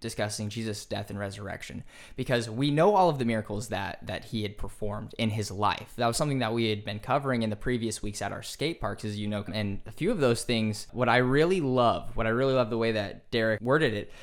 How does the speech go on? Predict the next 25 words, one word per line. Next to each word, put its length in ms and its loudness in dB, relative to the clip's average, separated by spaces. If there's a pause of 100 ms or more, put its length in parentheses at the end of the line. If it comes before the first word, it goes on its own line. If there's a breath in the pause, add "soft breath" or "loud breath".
(120)
is 160 0
that 120 2
he 120 0
says 300 4
that 120 2
Jesus 380 -2
lived 160 0
a 80 -2
perfect 420 -2
life, 220 -2 (220)
preached 360 -2
about 340 -2
the 80 -6
kingdom 520 -4
of 140 -6
God, 360 2 (100)
healed 320 2
the 80 4
sick, 520 -2
cast 360 4
out 160 6
demons, 560 0
raised 480 2
the 80 2
dead, 400 0